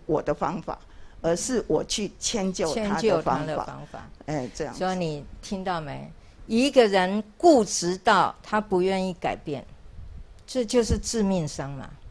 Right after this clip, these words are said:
Speaker 2: 你的生命一定是不能这样经营的啊。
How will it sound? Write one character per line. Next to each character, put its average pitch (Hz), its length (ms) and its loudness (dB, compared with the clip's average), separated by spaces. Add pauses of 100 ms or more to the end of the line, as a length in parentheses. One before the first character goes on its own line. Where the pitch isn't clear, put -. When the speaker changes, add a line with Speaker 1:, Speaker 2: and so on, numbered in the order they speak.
(400)
Speaker 2:
你 180 140 0
的 208 100 4
生 277 320 2
命 269 280 6
一 240 160 2
定 262 260 2
是 254 140 -4
不 269 240 0
能 185 220 0
这 - 180 -2
样 175 180 -2
经 190 360 -4
营 143 200 -4
的 - 100 -6
啊。 98 200 -10